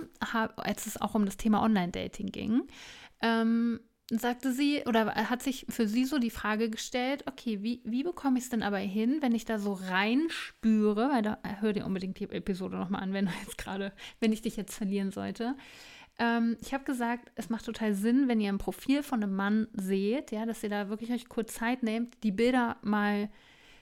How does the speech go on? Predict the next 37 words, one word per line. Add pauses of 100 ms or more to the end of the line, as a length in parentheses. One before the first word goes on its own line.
(200)
ähm, (240)
euch
in
Ruhe
anschaut
und
da
so
reinspürt,
okay,
ist
das
ein
Kaliber
von
Mann,
den
ich
an
meiner
Seite (220)
sehe
und
fühle? (1200)
Und (520)
die
mega
coole
Frage,
die
sie
mir
gestellt
hat,
ist,
ist,
äh,